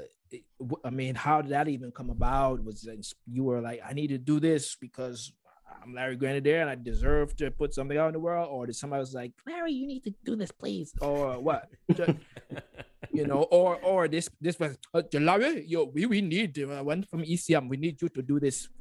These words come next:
Speaker 1: for, for E C M." I, we won't say who that is, but go ahead.
Speaker 2: Right.
Speaker 1: <laughs>
Speaker 2: Right. <laughs> Yeah, there was, it was something I hadn't planned on. I, I never really thought about doing a solo, sol-, you know, solo performance record. Um,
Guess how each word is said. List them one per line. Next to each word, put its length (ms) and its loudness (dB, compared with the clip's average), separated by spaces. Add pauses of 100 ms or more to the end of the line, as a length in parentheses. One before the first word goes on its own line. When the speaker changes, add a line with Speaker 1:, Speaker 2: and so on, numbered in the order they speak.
Speaker 1:
for, 360 -2
for 120 -4
E 80 0
C 200 -2
M." 180 -10
I, 120 -12
we 140 -10
won't 200 -8 (100)
say 140 -14
who 100 -14
that 160 -14
is, 140 -20
but 120 -12
go 100 0
ahead. 260 -4
Speaker 2:
Right. 360 0
Speaker 1:
<laughs> 40 4 (680)
Speaker 2:
Right. 380 2 (880)
<laughs> 100 0 (960)
Yeah, 140 0
there 160 0
was, 280 -8
it 100 -2
was 140 -2
something 300 -2
I 200 0 (120)
hadn't 360 -2
planned 280 4
on. 220 -6 (100)
I, 160 -2 (200)
I 120 -6
never 420 -4 (200)
really 180 -8
thought 240 -14
about 260 -16
doing 200 -16
a 40 -16
solo, 560 -4 (280)
sol-, 360 2
you 60 -10
know, 140 -16 (160)
solo 360 -8
performance 520 -12
record. 480 -16
Um, 420 -10